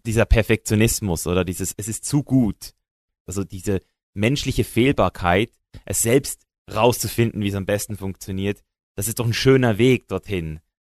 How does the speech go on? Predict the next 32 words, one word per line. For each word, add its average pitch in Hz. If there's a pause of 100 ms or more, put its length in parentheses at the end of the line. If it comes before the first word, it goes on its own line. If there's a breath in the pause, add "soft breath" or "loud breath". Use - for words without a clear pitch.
(140)
So 123
klingt's 151
ja 95
auch 123
romantisch 117
so. 85
Ich 87
muss 120
ja 98
auch 107
so 131
viele 127
Fehler 135
machen, 87
dass 92
ich - (220)
da 95
bin, 107
wo 90
ich -
heute 98
bin. 101 (580)
Und 104
dann 107
kommt 120
MyFitCoach 107
und 101
zerstört 101
nochmal 110
mein 90
ganzes 90
Weltbild 104